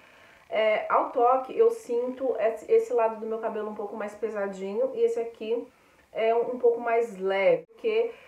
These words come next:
eu sinto que a, a máscara hidratante, ela me dá uma, um efeito de hidronutrição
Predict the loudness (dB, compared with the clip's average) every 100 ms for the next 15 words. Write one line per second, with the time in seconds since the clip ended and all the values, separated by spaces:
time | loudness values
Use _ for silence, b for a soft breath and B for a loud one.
0 | B B 6 6 4 -4 -4 -2 -4 -8
1 | -10 -8 0 2 2 2 0 -2 -4 -6
2 | -4 -2 -4 -6 -8 -4 -4 -4 -8 -8
3 | -8 -6 -2 -2 0 0 0 -2 -4 -6
4 | -6 -6 -8 -10 -12 -12 -10 -6 -6 -6
5 | -8 -6 -4 -4 -6 -10 -8 -4 -2 -2